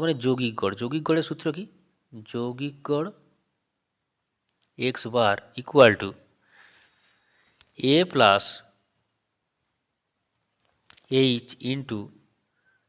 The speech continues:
summation of f i u i by summation of f i। এখানে এ কত? পঁচিশ প্লাস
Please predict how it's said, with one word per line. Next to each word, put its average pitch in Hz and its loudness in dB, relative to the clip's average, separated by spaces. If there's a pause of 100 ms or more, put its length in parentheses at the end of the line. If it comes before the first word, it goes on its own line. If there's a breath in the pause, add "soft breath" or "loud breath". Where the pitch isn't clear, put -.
(280)
summation 117 -6 (120)
of 123 -8 (1000)
f - -20 (180)
i - -2 (220)
u 127 -6 (200)
i - -6 (840)
by 107 -6 (100)
summation 98 -12
of 226 -18 (340)
f - -20 (120)
i। 151 -20 (420)
এখানে 123 -10 (120)
এ - 4 (120)
কত? 147 -2 (280)
পঁচিশ 147 -6 (920)
প্লাস 120 4